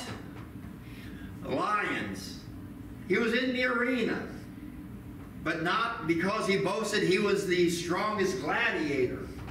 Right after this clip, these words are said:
In fact, he had a thorn in the flesh, and there's speculation what it might be. Some of the speculations was it was a health issue. We don't know exactly what it is,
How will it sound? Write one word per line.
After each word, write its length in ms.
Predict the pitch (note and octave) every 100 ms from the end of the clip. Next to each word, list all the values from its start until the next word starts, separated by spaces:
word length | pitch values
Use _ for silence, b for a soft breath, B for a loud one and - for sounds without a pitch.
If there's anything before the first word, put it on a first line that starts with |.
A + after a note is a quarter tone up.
| - - - - - - - - B B B B B
In 140 | - C#3+
fact, 300 | C#3+ G3+ A3
he 100 | A#3
had 160 | A3+
a 120 | F#3+ -
thorn 300 | G3+ A3 G#3+
in 100 | G3
the 120 | E3+
flesh, 340 | D#3+ F3+ F3+ F3+
and 120 | E3+
there's 460 | F#3+ F#3+ E3+ F3+
speculation 800 | - G#3 G3+ F#3 F#3 G3+ G3 F3+
what 100 | F3
it 160 | E3+ E3
might 280 | D#3+ D#3 D#3
be. 400 | D#3 D#3+ D#3+ - -
Some 280 | - F#3+ G3+
of 100 | G3
the 100 | F3+
speculations 1000 | E3+ F#3+ F3+ F3 E3+ E3+ E3 D#3+ E3 C#3+
was 320 | E3 E3 D#3+
it 100 | F3
was 140 | E3+ D3+
a 80 |
health 380 | D3+ F#3 G3 -
issue. 340 | F#3 - - -
We 140 | E3 F#3
don't 220 | F#3 F#3+
know 140 | E3+
exactly 540 | E3+ C#3+ F3 F#3 F3 D#3+
what 160 | D3 B2+
it 140 | B2
is, 260 | B2 B2